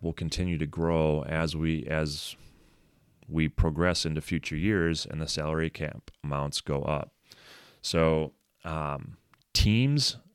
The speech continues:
and players both have a lot riding on these Pro Bowl selections,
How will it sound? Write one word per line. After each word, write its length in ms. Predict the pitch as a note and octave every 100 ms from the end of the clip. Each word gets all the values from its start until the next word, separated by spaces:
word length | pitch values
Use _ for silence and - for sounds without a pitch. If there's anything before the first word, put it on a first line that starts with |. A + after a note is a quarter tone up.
| _ _
and 320 | F2+ F#2+ G#2+
players 480 | - F#2+ F#2 D#2 D2+
both 340 | - D#2 F#2
have 200 | - G2
a 60 | F2+
lot 300 | D#2 D#2 D#2
riding 420 | D2 D#2 D#2+ D#2 C#2+
on 240 | C#2+ D2+
these 200 | D#2 D2+
Pro 240 | - E2
Bowl 180 | D2 D2+
selections, 800 | - D2 D2+ - - D2 D2 D2